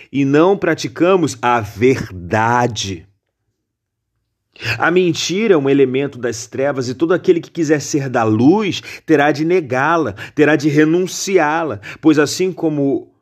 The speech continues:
onde a luz habita, as trevas não pode habitar, também onde a verdade reina, a mentira perde o seu lugar. Pois a verdade é libertadora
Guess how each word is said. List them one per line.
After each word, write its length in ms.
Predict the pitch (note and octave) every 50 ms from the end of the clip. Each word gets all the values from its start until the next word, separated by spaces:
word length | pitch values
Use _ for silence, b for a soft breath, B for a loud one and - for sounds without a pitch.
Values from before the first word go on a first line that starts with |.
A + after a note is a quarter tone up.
| _ _ _ _ _ _ _ - -
onde 340 | C3 C#3+ D3 D3 C3+ A2 C#3
a 60 | C3
luz 500 | B2+ B2+ B2+ B2+ B2+ B2+ A#2+ - - - -
habita, 560 | A#2+ B2 A2+ G2+ G2 G2 C#3 C#3 C3+ C3 B2+
as 160 | A#2 A2 -
trevas 420 | - B2 A#2+ B2 A#2 A#2+ A#2+ G#2+ A#2
não 220 | B2 A#2+ A#2+ A2
pode 400 | A2 A2+ A#2 A2+ A2+ A2 G#2+ A2
habitar, 560 | F#2+ G2+ F#2+ F#2+ - B2+ C3 D3+ D#3+ D#3 D#3
também 480 | - G3+ A#3 A3+ F3 E3+ G3+ A3+ B3+ A#3+
onde 240 | A3+ G#3 E3+ F#3 F3
a 20 |
verdade 560 | D#3+ C#3+ E3+ D3+ D#3 C3 C#3 C#3 C3 A#2 A#2
reina, 540 | G#2+ A2 B2 C#3+ F3 F#3+ F#3+ E3 A#2+ G2+ G2 B B B B B B
a 140 | B2+ C#3
mentira 480 | D3+ E3 E3+ E3 D3 - - E3+ E3+ D#3+
perde 540 | - - - C#3 D#3 F3 F#3 F3 D#3+ C3+ C#3+
o 20 |
seu 220 | C3 - - C3 A#2+
lugar. 560 | A#2 A2+ G2+ G2+ F#2 F2+ E2 D#2+ - _ _ _ _ _ _ _ _ _ _ _ _ _ _ _ _ _ _ _ _ _ _ _ B B B B
Pois 200 | - D3 D3 B2
a 80 | B2 A2
verdade 1040 | G#2+ A2+ B2+ A2 A2 F#2+ F#2+ A#2 A#2+ C#3 D3+ D#3+ D#3 C#3+ A2 F#2+ G2 F2 D#2+ _ _ _ _ _ _ _ _ _ _ _ _ _ B B B B
é 140 | - A#2+ C3
libertadora 1500 | B2 B2 C3 D#3 F3 D3+ C3 D#3+ E3+ E3 - - - - E3+ D3+ B2+ A2 A2+ B2 C3 D#3 E3+ F3+ F3+ D#3 A#2 G#2 G2+